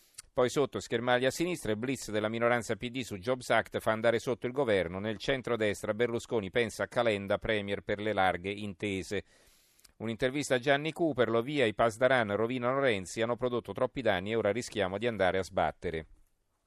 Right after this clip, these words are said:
Il quotidiano nazionale, niente ammucchiate, troverò gli alleati.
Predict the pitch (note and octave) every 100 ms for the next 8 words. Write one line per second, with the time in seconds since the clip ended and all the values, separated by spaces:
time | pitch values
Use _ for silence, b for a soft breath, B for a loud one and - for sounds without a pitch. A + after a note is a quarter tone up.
0 | _ _ _ b b b b b b B2+
1 | - E3+ D#3 E3+ D3+ C#3+ - C#3+ C3+ A#2+
2 | C3+ D#3 D3 C3+ C#3 - B2 G#2+ A#2 C3+
3 | C3+ C#3+ C#3+ - A#2+ B2+ A#2+ A#2+ G2 F2+
4 | - F#2+